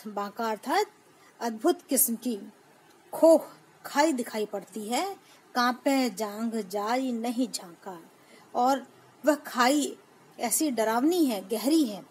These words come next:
कि उसकी तरफ देखा नहीं जाता और देखने का प्रयास करें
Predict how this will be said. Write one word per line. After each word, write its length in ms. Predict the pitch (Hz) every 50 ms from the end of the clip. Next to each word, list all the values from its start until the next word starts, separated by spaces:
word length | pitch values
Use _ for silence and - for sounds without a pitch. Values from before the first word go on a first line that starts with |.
| - - - - - - - - - -
कि 100 | - 302 - -
उसकी 280 | 285 247 - - - 320
तरफ 300 | - - 262 254 233 - - - - - - - - - 214
देखा 340 | 208 247 240 - - 381 381
नहीं 260 | 339 320 277 254 233
जाता 420 | 190 208 185 180 - 208 240 294 302 - - - - - -
और 80 | 233 240
देखने 460 | 208 202 254 269 269 - 269 269 254
का 160 | 247 - 226
प्रयास 480 | 214 - - 208 208 208 208 208 208 -
करें 440 | - - 214 214 269 277 240 185